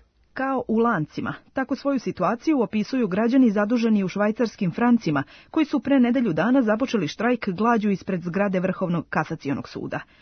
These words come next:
Jutros, sedmog dana protesta, potpuno sam, iznenada i nenajavljeno, posetio ih je predsjednik Aleksandar Vučić. Ponudio je pomoć u pronalaženju rešenja.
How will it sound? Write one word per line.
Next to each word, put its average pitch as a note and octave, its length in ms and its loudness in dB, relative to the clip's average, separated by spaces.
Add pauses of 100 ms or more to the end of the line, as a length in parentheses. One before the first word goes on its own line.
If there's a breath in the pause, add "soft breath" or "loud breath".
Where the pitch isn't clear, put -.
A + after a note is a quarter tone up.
(140 soft breath)
Jutros, F#3 440 0 (180)
sedmog D#3+ 300 -2
dana D#3+ 220 0
protesta, G#3+ 480 0 (340 loud breath)
potpuno D4 360 2
sam, B3+ 340 2 (100)
iznenada G3+ 600 4
i E3 200 0
nenajavljeno, G#3+ 680 2 (260 loud breath)
posetio C4+ 480 0
ih B3 180 0
je B3 80 2
predsjednik G3+ 640 -2
Aleksandar F#3+ 600 2
Vučić. - 460 -2 (280 soft breath)
Ponudio F3 420 2
je D#3 140 -2
pomoć A#3+ 440 2
u C4 120 2
pronalaženju F#3 640 2
rešenja. C#3+ 400 -6